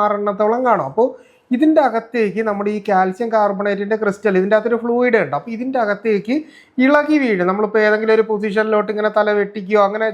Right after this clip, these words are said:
ചരിക്കുകയോ കുനിയുകയോ ഒക്കെ ചെയ്യുമ്പോൾ ഇതിൽ നിന്ന് ഇളകി ആ ഫ്ലൂയിഡിലോട്ട് വീണിട്ട് ഇത് പതുക്കെ നമ്മുടെ ഈ സെമി സർക്കുലർ കനാലിലുള്ള ഫ്ലൂയിഡിലൂടെ ഇങ്ങനെ മിക്സ് ചെയ്ത് തുടങ്ങും. ആ മിക്സ് ചെയ്ത് മൂവ് ചെയ്ത് തുടങ്ങും. അപ്പോൾ ഈ ഒരു സമയത്താണ് നമുക്ക് ഭയങ്കരമായിട്ട് തലചുറ്റൽ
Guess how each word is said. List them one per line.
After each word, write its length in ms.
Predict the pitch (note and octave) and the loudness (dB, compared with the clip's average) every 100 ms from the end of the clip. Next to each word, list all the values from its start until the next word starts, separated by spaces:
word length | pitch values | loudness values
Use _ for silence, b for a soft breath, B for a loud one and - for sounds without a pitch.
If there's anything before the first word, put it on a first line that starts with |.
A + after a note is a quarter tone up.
| A3 | -4
ചരിക്കുകയോ 400 | G#3 F#3+ A3 G3 G#3 | -6 -4 -2 -2 -4
കുനിയുകയോ 380 | G#3 G#3+ G#3+ G#3+ | -6 0 0 2
ഒക്കെ 120 | G#3 | -2
ചെയ്യുമ്പോൾ 360 | G3+ F3+ F3+ C4+ B B B _ | 0 0 0 -2 B B B _
ഇതിൽ 100 | C#4 D4+ | 0 2
നിന്ന് 120 | C#4 | 2
ഇളകി 260 | A3+ A#3+ C4 A#3+ | 2 0 0 -2
ആ 20 | |
ഫ്ലൂയിഡിലോട്ട് 540 | A#3 G#3 G#3 G#3+ A3 A3 F#3+ | 0 -2 0 2 2 2 0
വീണിട്ട് 220 | F3 G#3+ G#3+ | -2 -6 -6
ഇത് 120 | A3 B3+ | -6 -2
പതുക്കെ 420 | G3 F3+ F3+ - A3 | -2 -2 -4 -2 0
നമ്മുടെ 180 | F#3+ F3+ F#3 | 0 0 -2
ഈ 20 | F#3+ | -2
സെമി 240 | F3+ F3+ F#3+ | -2 0 -2
സർക്കുലർ 360 | F3+ F#3+ F#3 F#3 | -4 0 0 0
കനാലിലുള്ള 580 | F3+ F3 E3+ E3+ D#3 D#3+ A#3 B B _ - | -2 -2 -2 0 2 2 0 B B _ 0
ഫ്ലൂയിഡിലൂടെ 640 | B3+ B3+ A#3+ G#3 F#3+ F#3+ F#3 | 2 4 4 2 2 0 0
ഇങ്ങനെ 220 | F#3 F#3+ F#3+ | -2 0 -2
മിക്സ് 220 | F3 D3+ F#3+ | -4 -2 0
ചെയ്ത് 140 | F3+ F#3 | 2 2
തുടങ്ങും. 280 | C3 B2 - - | 0 -6 -4 0
ആ 20 | G#3 B3+ C#4 A3 | 2 2 -2 -2
മിക്സ് 220 | A3 G#3+ C4 | -6 -6 -6
ചെയ്ത് 180 | G#3+ B3+ B3+ | -2 -2 0
മൂവ് 320 | B3+ D4 D4+ C4+ | 0 0 0 2
ചെയ്ത് 180 | G#3+ G#3+ G#3 | 2 4 2
തുടങ്ങും. 300 | D#3 C3+ - b b b - | 0 -4 -8 b b b -4
അപ്പോൾ 140 | A3+ B3+ B3+ | 0 0 4
ഈ 60 | D4+ D#4+ | 4 4
ഒരു 100 | C4 A#3 | 0 -2
സമയത്താണ് 440 | F#3+ F3+ F3+ E3+ F3 | -2 -2 -2 -2 -2
നമുക്ക് 180 | E3+ F3 | -4 -2
ഭയങ്കരമായിട്ട് 720 | D3+ D#3 G3 A3 A3+ G#3+ F#3+ F3+ | 0 0 -2 -2 2 2 0 -2
തലചുറ്റൽ 420 | D#3 D#3+ D#3+ E3 | -4 -2 -4 -4